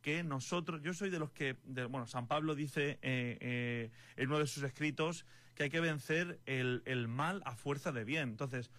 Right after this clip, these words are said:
no entiendo que a veces, mm, dediquemos esfuerzos en hablar de lo que no se tiene que hablar.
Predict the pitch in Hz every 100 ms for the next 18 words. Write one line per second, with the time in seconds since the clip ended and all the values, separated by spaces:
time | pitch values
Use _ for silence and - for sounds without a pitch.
0 | - - 156 180 165 165 185 156 143 -
1 | - - - - 139 131 143 - 156 180
2 | - - 127 120 113 127 143 135 185 202
3 | 185 226 - 139 117 156 190 170 165 208
4 | - - - - - 156 180 185 - -
5 | - - - - 139 139 196 214 190 165
6 | 160 147 175 196 190 190 190 170 156 143
7 | 190 170